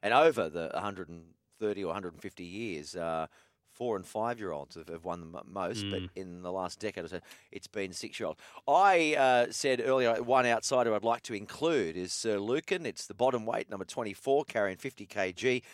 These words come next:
Speaker 1: Gai Waterhouse, uh, with A-, Adrian Bott, isn't it? Yeah,
Speaker 2: Yeah.
Speaker 1: they're both teamed up, haven't they? So she won, um, Mer-, um,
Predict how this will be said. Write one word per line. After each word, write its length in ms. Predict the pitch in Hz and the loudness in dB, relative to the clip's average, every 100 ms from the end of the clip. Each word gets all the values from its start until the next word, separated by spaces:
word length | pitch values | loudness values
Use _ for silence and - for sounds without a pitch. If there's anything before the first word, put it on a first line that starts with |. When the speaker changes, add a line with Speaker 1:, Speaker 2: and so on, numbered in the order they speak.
| - _ 117 | -20 _ 2
Speaker 1:
Gai 240 | 156 151 | 4 6
Waterhouse, 680 | 131 156 180 151 156 147 - - - _ - | 4 2 4 6 6 6 0 -6 -20 _ -4
uh, 380 | 120 120 117 113 | 2 4 4 0
with 160 | 110 - | -6 -2
A-, 120 | 127 - | -2 2
Adrian 280 | 143 104 78 | 0 0 -4
Bott, 140 | 117 | -4
isn't 160 | 190 123 | -4 -6
it? 100 | - | 2
Yeah, 120 | 120 | 6
Speaker 2:
Yeah. 100 | 170 | 6
Speaker 1:
they're 80 | 190 | 6
both 140 | 127 | 2
teamed 240 | - 101 101 | 0 0 2
up, 160 | 175 | 2
haven't 140 | 160 120 | 0 -2
they? 120 | 92 | -4
So 280 | - 131 117 - - | 2 2 2 -4 -16
she 580 | - - 190 147 135 123 | -4 4 6 6 2 2
won, 640 | 120 113 156 190 123 82 - | 0 6 6 6 2 -8 -8
um, 800 | 90 92 92 90 87 87 85 87 _ 101 | -2 0 -2 -4 -10 -14 -16 -18 _ -4
Mer-, 200 | 101 101 | -4 -2
um, 460 | 95 92 92 - | -6 -6 -8 -12